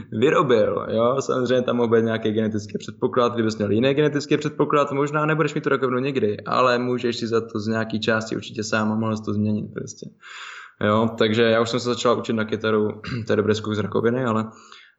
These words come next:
jo, ok, začal jsem se učit na, na kytaru asi desetkrát a vždycky jsem říkal všem,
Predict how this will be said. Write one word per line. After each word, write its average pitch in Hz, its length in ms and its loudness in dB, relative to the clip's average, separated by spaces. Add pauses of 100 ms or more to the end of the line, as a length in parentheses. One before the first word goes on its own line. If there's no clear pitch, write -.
jo, 104 120 0
ok, - 120 -4 (220)
začal 110 220 -2
jsem 113 100 -2
se 110 100 2
učit 107 140 2
na, 110 340 4
na 107 240 0
kytaru 107 340 2
asi 107 160 0
desetkrát 107 520 0 (380)
a 110 60 0
vždycky 117 240 0
jsem 120 200 2
říkal 117 300 2
všem, 113 440 -2